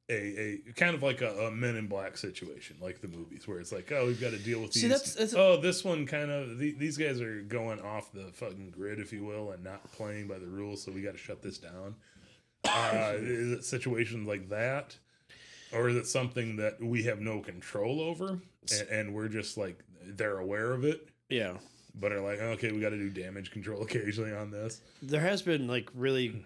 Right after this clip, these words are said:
Speaker 2: kind of off, not really mainstream reports, but there is a reports that mix the Bigfoot world and the missing four one one.
Speaker 1: Yeah.
Speaker 2: But there is, like, a,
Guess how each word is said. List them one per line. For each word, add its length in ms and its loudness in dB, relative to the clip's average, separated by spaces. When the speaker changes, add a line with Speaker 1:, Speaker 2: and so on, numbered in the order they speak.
Speaker 2:
kind 280 0
of 140 2
off, 560 0
not 240 0
really 400 2
mainstream 560 0
reports, 460 -2
but 180 -4
there 140 4
is 160 0
a 40 0
reports 760 -2
that 220 2
mix 220 2
the 80 0
Bigfoot 420 -2
world 380 -2
and 160 0
the 40 2
missing 300 2
four 220 -4
one 180 -6
one. 160 -6
Speaker 1:
Yeah. 120 4
Speaker 2:
But 180 2
there 140 -2
is, 300 4
like, 160 2
a, 140 -4